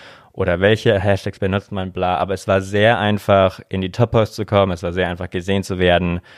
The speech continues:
wenn man regelmäßig dabei war und wenn man halt wirklich guten Content hatte und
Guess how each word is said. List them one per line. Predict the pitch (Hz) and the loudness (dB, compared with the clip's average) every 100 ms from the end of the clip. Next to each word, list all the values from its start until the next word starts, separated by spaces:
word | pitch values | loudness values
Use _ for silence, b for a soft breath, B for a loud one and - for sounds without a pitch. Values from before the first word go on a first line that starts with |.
| B B B B B | B B B B B
wenn | 92 85 | -4 -2
man | |
regelmäßig | 85 92 92 85 - | -2 0 0 -4 -6
dabei | - 80 90 90 87 | -8 -4 0 0 2
war | 85 80 80 - | 2 2 0 -2
und | 87 85 - | -8 -6 -6
wenn | 82 | -4
man | 80 78 76 | -4 -6 -8
halt | 87 | -8
wirklich | 87 - 87 | -10 -10 -10
guten | 92 - 98 | -8 -8 -4
Content | 113 117 123 98 | -2 0 -2 -2
hatte | 85 - 82 - | -4 -2 -4 -2
und | 87 90 87 - | -4 -4 -8 -14